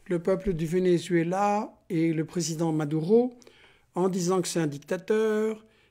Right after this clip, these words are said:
qu'il y a un autre président, qu'il y a une crise humanitaire et que donc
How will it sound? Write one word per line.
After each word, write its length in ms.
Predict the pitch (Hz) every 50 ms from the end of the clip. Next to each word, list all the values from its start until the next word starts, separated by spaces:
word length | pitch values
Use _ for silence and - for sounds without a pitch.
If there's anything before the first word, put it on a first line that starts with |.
| - _ _
qu'il 140 | - -
y 20 | 180
a 40 | 165
un 100 | 160 165
autre 140 | 160 151 160
président, 960 | - - 170 160 156 175 175 180 214 220 220 220 220 220 226 226 226 - _ _ _ _ _ _ _ _ -
qu'il 400 | - 190 180 175 175 175 175 165
y 100 | 165 165
a 60 | 156
une 160 | 151 156 151
crise 300 | 151 - - 190 175 151
humanitaire 880 | 156 147 156 156 160 165 156 160 226 214 214 214 214 208 208 202 196 202 -
et 120 | 220 170
que 100 | - 196
donc 380 | 180 160 170 180 190 190 185